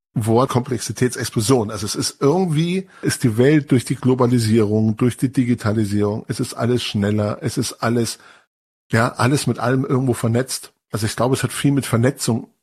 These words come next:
zu tun und deswegen steigt wahrscheinlich auch diese Komplexitätsdichte. Das führt dazu, dass wir einfach vielleicht uns davon verabschieden müssen, dass wir in vielen Dingen einfach nicht mehr die richtige Antwort haben, sondern es vielleicht erstmal auf die richtige Fragestellung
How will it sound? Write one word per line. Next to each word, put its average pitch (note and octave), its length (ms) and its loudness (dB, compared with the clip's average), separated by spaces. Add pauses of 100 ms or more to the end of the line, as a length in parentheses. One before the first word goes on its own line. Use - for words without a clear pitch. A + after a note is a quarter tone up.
(240)
zu - 160 0
tun A2 440 0
und G#2+ 160 -4
deswegen A#2+ 380 0
steigt C3 400 -2
wahrscheinlich A#2+ 540 -2
auch A#2 200 -4
diese A2 300 -2
Komplexitätsdichte. A#2 1300 -2 (560)
Das - 280 -2 (120)
führt D#3 360 0
dazu, D#3 480 2
dass C3 320 -2
wir B2 420 2
einfach A#2+ 420 0
vielleicht A2+ 380 -2
uns - 340 -4 (120)
davon - 260 -2
verabschieden - 540 -2
müssen, C#3 280 -2
dass A#2 220 -6
wir B2+ 60 0
in A2+ 80 -2
vielen C3 320 0
Dingen B2+ 260 0
einfach - 360 -6
nicht D3 300 0
mehr A#2 120 0
die A#2 80 0
richtige A2+ 360 -4
Antwort B2 360 -4
haben, F#2+ 340 -4 (480)
sondern A2+ 200 0
es G#2 100 -4
vielleicht - 500 -4
erstmal C3 460 0
auf A#2 100 -6
die - 80 -4
richtige A2 400 -4
Fragestellung F#2+ 720 -6